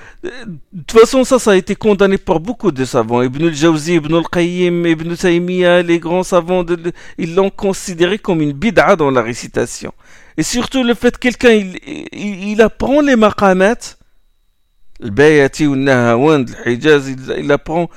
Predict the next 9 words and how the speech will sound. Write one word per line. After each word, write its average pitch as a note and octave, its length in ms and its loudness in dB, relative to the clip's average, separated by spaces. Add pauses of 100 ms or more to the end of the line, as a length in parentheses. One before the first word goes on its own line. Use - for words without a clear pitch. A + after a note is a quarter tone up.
(320)
euh, D3+ 400 2
ces, C#3+ 240 -4
ces, D3 200 -4
ces, C3+ 200 -8
ces - 140 -8
stations, B2+ 520 -4 (100)
ces - 160 -16
tons C3+ 240 -4
mélodieux, B2 600 -2